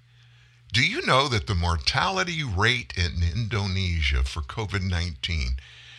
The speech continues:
throwing in every demographic, every group of people, even the ones that have those contributing decisions that could help lead them toward covid nineteen death if they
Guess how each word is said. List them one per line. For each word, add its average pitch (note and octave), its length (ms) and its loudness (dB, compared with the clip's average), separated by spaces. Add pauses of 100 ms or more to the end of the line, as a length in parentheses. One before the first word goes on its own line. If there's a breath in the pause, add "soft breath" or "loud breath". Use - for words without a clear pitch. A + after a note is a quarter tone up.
(280 loud breath)
throwing D3 400 8
in G#2+ 200 6
every D3+ 220 6
demographic, A2 920 2 (440 soft breath)
every C3+ 320 8
group B2 420 -4
of A2+ 200 -2
people, B2 420 -2
even D3+ 380 0
the C3 80 2
ones B2+ 400 4
that A2+ 160 2
have A#2 280 6
those A2 440 2 (260 loud breath)
contributing B2+ 800 2
decisions A#2 760 4
that G2 260 -2 (260 soft breath)
could G#2+ 160 4
help C3+ 400 4 (520 soft breath)
lead A#2+ 340 -2
them A#2+ 220 2
toward A2 380 0
covid A#2 300 0
nineteen A2 580 0
death A2 300 4
if F#2 100 -6
they G2+ 280 0